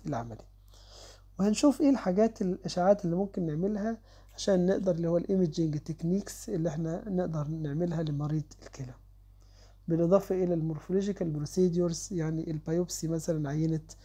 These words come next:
الكلى ونشوفها تحت الميكروسكوب. دي عبارة عن الحاجات اللي إحنا هندرسها في بارت وان وبارت تو.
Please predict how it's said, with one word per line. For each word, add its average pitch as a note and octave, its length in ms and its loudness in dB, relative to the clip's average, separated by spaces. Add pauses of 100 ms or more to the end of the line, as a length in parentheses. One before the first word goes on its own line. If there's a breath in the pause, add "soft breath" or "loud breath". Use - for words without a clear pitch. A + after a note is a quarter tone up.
(260 soft breath)
الكلى E3 360 2
ونشوفها D#3 480 -4
تحت - 340 -10
الميكروسكوب. C#3 640 -8 (500 loud breath)
دي G#3 80 2
عبارة A3 280 10
عن G3+ 160 2
الحاجات F3 440 -4
اللي F3 120 -4
إحنا D#3 260 -6
هندرسها F3 600 -2
في F#3 400 0
بارت G3 400 4
وان F#3+ 180 2
وبارت E3+ 360 -2
تو. B3 280 -2